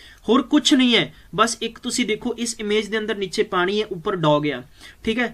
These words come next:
ਤੇ ਡੌਗੀ ਦੀ ਇਮੇਜ ਹੂਬ ਹੂ ਹੂ, ਜਿੱਧਰ ਮੂੰਹ ਹੈ ਉਧਰ ਹੀ ਹੈ, ਜਿੱਧਰ ਉਹਦੀ ਮੈਂ ਕਹਿ ਸਕਦਾ ਲੱਤਾਂ ਨੇ ਉਧਰ ਹੀ ਲੱਤਾਂ ਨੇ, ਜਿਹੜੀ ਲੈਗ ਅੱਗੇ ਹੈ ਉਹੀ ਅੱਗੇ ਰਹੇਗੀ। ਇਹ ਚੀਜ਼ ਮਿਰਰ ਇਮੇਜ ਉਲਟੀ ਹੋ ਜਾਂਦੀ ਹੈ,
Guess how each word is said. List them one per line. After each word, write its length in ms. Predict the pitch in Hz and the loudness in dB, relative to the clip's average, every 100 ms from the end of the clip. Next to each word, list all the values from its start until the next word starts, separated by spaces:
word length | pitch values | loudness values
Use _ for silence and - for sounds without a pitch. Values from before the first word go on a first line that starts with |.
| - - | -6 0
ਤੇ 100 | 226 | 2
ਡੌਗੀ 420 | 196 196 190 262 | 4 4 4 2
ਦੀ 100 | 277 - | 2 0
ਇਮੇਜ 380 | 208 214 254 254 - - - | -2 2 2 0 -10 -14 0
ਹੂਬ 220 | 240 302 240 254 | 4 4 2 2
ਹੂ 120 | 269 - | 2 10
ਹੂ, 260 | 330 254 - - | 10 10 4 -10
ਜਿੱਧਰ 340 | 151 214 214 339 | -6 -4 2 4
ਮੂੰਹ 280 | 262 311 302 | 6 8 6
ਹੈ 80 | 311 247 | 4 -4
ਉਧਰ 240 | 247 294 | -2 4
ਹੀ 140 | 277 208 | 6 4
ਹੈ, 140 | 151 - - - | 0 -10 -20 -12
ਜਿੱਧਰ 320 | 156 226 233 285 | -8 -2 0 0
ਉਹਦੀ 440 | 247 247 285 302 - 226 | 0 2 4 4 2 -8
ਮੈਂ 240 | 208 220 | -2 0
ਕਹਿ 160 | 240 240 | 0 0
ਸਕਦਾ 300 | 247 214 247 | -2 -2 -2
ਲੱਤਾਂ 400 | 214 208 240 240 | -2 0 0 0
ਨੇ 140 | 254 214 | -2 -2
ਉਧਰ 220 | 220 247 | -2 -2
ਹੀ 60 | |
ਲੱਤਾਂ 320 | 233 165 190 175 | -2 0 0 0
ਨੇ, 160 | 143 - - - _ _ - _ - _ - - | -4 -8 -18 -20 _ _ -20 _ -20 _ -16 -8
ਜਿਹੜੀ 360 | 160 190 285 | 4 6 6
ਲੈਗ 180 | 262 247 254 208 | 2 -2 -2 -4
ਅੱਗੇ 200 | 185 233 | 0 2
ਹੈ 100 | 247 | 2
ਉਹੀ 340 | - 202 240 - | 0 -2 -2 -2
ਅੱਗੇ 200 | 196 214 | -4 0
ਰਹੇਗੀ। 300 | 214 214 247 269 - _ _ | 0 0 -2 -6 -12 _ _
ਇਹ 320 | 233 240 302 330 | -6 2 2 4
ਚੀਜ਼ 300 | 277 269 285 - | 0 -2 -4 -8
ਮਿਰਰ 460 | 190 196 233 302 294 | -8 2 4 4 4
ਇਮੇਜ 320 | 254 233 233 | -2 -2 -2
ਉਲਟੀ 340 | - 202 185 202 | -6 -6 -4 0
ਹੋ 120 | 190 | 0
ਜਾਂਦੀ 340 | 170 170 190 | 0 -2 -2
ਹੈ, 100 | 214 | -2